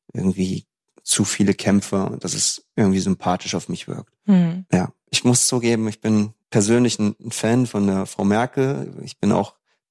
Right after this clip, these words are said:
Speaker 1: eher eine ruhige und überlegende Person. Ich bin ihr da, glaube ich, in der Hinsicht ein Stück nah. Wir sind dann nicht immer die Schnellsten.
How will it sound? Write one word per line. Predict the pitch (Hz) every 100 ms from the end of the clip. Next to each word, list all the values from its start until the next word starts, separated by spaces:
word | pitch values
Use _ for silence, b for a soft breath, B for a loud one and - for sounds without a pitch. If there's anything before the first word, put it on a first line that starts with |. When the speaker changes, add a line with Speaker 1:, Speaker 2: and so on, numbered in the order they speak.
| -
Speaker 1:
eher | 117 95 101 95 _ -
eine | - 104
ruhige | 98 - - 113 123 123
und | 113 107
überlegende | 95 101 104 135 127
Person. | - 120 113 117 120 120 120 b b b
Ich | - - -
bin | 101
ihr | 101 104
da, | 98
glaube | 95 104 101
ich, | 90
in | 98
der | 98 95 101
Hinsicht | - 113 104 101 92 -
ein |
Stück | - 95 -
nah. | 104 120
Wir | 110
sind | 92 92
dann | 95
nicht | 95 95
immer | 104
die | 95 -
Schnellsten. | - 104 127 - 139